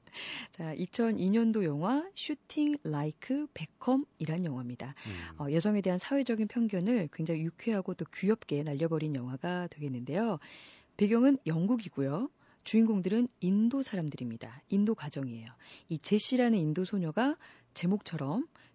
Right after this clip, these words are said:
Speaker 1: 베컴같이 이렇게 멋지게 슈팅을 하는 정말 여성 축구 선수가 되고 싶어 하지만 인도도 이 남녀 차별에 대해서는 어떤 구분을 넘어서 굉장히
Speaker 2: 음.
Speaker 1: 차별이 심한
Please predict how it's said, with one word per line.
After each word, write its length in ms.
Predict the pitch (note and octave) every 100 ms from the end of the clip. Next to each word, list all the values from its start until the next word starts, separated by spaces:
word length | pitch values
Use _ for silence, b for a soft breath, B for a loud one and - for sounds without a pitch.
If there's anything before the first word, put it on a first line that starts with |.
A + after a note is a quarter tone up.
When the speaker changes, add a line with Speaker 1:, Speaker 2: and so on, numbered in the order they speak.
| _
Speaker 1:
베컴같이 580 | D3+ - A3 G3 - F3
이렇게 180 | D#3
멋지게 400 | C3 C3 - B3
슈팅을 460 | A#3 - - C#4 B3+
하는 260 | A3 G#3 G3
정말 280 | D#3 D#3+ -
여성 460 | D3+ D3+ B3 C4+ C#4+ -
축구 300 | - - E4+
선수가 640 | E4 D#4+ C4 B3 A#3 A3+
되고 340 | - F#3 G3+ A3+
싶어 460 | A3+ - - B3
하지만 760 | A#3 A#3 - G#3+ G3+ A3 D#4+ F#4 - b b b b _
인도도 680 | - A#3+ D4 C4+ D3+ E3+ D3+
이 100 | D3+
남녀 480 | D3 D#3+ G#3 B3+ B3
차별에 380 | - C4 C4+ B3+
대해서는 600 | F#3 F3 E3+ E3 F3 E3+ B B B B B
어떤 260 | - D#3
구분을 440 | D3 - G#3+ C4+ C4
넘어서 320 | E3+ D3 D3+
굉장히 320 | - D#3 D#3+
Speaker 2:
음. 40 | D#3
Speaker 1:
차별이 360 | - - D4+
심한 460 | C4+ - F#4+ F#4